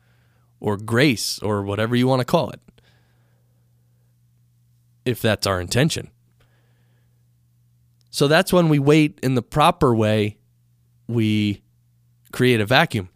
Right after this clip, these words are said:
But is there a wrong way to wait? In everyday life, think about this. If you're, let's say you're at the grocery store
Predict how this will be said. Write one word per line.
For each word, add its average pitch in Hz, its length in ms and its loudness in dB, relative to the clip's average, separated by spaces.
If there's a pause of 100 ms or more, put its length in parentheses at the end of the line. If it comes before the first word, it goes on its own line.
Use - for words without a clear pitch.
(760)
But 147 280 0 (380)
is 175 240 2
there 170 540 2 (240)
a 139 120 4
wrong 156 440 4
way 101 400 0 (1000)
to 120 100 -2
wait? 101 360 -4 (2750)
In 147 160 2
everyday 160 440 4
life, 127 320 6
think 151 220 -2
about 135 280 2
this. 151 420 -2
If - 220 -6
you're, 139 600 4 (1000)
let's 156 180 0
say 196 140 6
you're 147 160 6
at 143 140 2
the - 60 0
grocery 127 440 2
store 110 480 -2